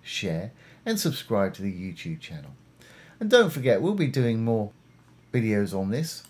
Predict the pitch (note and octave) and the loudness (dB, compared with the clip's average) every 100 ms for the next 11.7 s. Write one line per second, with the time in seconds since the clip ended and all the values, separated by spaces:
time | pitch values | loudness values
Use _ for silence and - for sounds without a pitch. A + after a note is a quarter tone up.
0 | - G2+ F2+ - C3+ C3+ G3 G#3 - - | -12 -8 -8 -6 -8 -8 -10 -10 -18 -20
1 | - - E3+ C3+ G#2+ G#2 G#2 G2 - G#2+ | -20 -10 -2 0 0 -2 0 0 -2 -4
2 | F#2+ F#2 E2 - - B2 G2 E2+ E2+ D#2 | -4 -4 -10 -18 -10 -6 -4 -6 -8 -10
3 | - G2 - B2+ A2+ - A2 G2+ - E3+ | -12 -14 -6 -4 -4 -4 -6 -8 -6 0
4 | C#3 G#2+ G2 A2+ G2+ E2+ G2 F2+ F2 F#2 | 4 4 2 -2 -2 -2 -2 -2 -4 -6
5 | F2 E2+ E2 F2 E2+ D#2+ F2+ E2+ - D#2+ | -6 -6 -6 -6 -6 -6 -8 -8 -10 -14
6 | - E2 D#2+ D2 D2 - - - _ - | -10 -8 -6 -6 -10 -16 -20 -20 _ -20
7 | - - - G3 G#3 A3+ F#3+ C#3 D#3 C3+ | -20 -20 -6 0 4 6 6 4 2 2
8 | C3 B2+ A#2 B2 A#2 A#2 A#2 - F3 E3 | 2 0 -4 -2 0 2 0 0 -4 0
9 | B2+ E2+ A2+ A#2 A#2 - - G#2+ A2 A#2 | -2 0 0 0 -2 -6 -2 2 4 2
10 | A#2 C#3 B2+ - D3 C3 G#2 A2+ C3+ D3+ | -2 -4 -6 -4 -2 -2 -2 -4 -6 -6
11 | A#2 A2+ G#2+ G#2+ G2 - | -8 -6 -4 -4 -6 -8